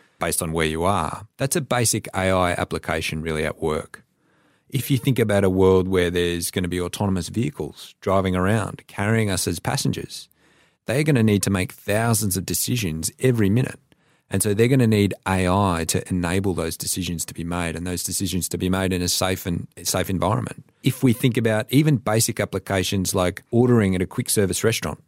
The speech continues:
so ordering at McDonald's in the future, you might actually not speak to a person. You might just speak to a machine, a computer,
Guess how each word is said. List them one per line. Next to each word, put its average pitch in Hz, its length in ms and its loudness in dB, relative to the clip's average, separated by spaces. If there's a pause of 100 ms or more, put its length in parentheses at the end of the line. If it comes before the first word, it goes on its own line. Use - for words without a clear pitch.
so - 240 -8
ordering 113 420 4
at 110 60 0
McDonald's 98 600 0
in 92 60 -2
the 87 80 0
future, - 440 -4 (160)
you 95 100 0
might 104 220 2
actually 120 280 2
not 107 220 2
speak - 320 0 (180)
to 92 140 2
a 82 40 -2
person. - 460 0
You 90 140 -4
might 90 260 -2
just 110 160 -2
speak - 280 2
to - 100 -2
a 92 40 2
machine, 87 380 0
a 82 60 -6
computer, 90 480 -2